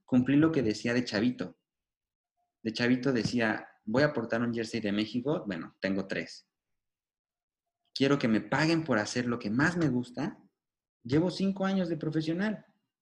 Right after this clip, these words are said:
¿Qué más, qué más puedo pedir? Fui campeón, estoy en donde quiero estar,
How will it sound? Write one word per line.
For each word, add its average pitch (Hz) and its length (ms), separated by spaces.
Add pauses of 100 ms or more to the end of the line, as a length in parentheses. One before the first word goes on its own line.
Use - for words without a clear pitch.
(420)
¿Qué 160 160
más, 175 600 (800)
qué 147 140
más 151 280
puedo 156 280
pedir? 147 520 (840)
Fui 139 180
campeón, 113 640 (640)
estoy 127 540
en 113 80
donde 104 220
quiero 104 200
estar, 104 520